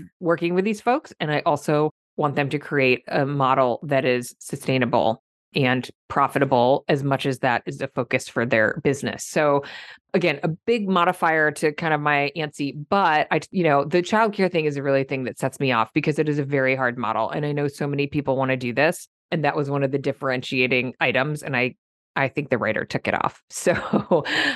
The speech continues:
I talked to someone else again today, and she's a new podcast listener. So hello, if you're listening to this one. And I feel like I'm, like, the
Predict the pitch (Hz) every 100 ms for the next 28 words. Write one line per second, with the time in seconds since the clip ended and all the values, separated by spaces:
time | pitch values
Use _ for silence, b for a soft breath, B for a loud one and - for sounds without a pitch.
0 | - - 190 208 208 233 233 254 285 247
1 | 294 403 370 349 240 196 196 220 214 233
2 | 233 226 220 214 202 175 - 151 143 156
3 | 147 143 135 139 151 214 220 147 - 139
4 | 127 147 160 160 165 170 131 131 156 _
5 | _ 185 180 175 185 175 - 196 190 196
6 | 196 - 160 165 151 147 143 - 151 147
7 | 143 139 139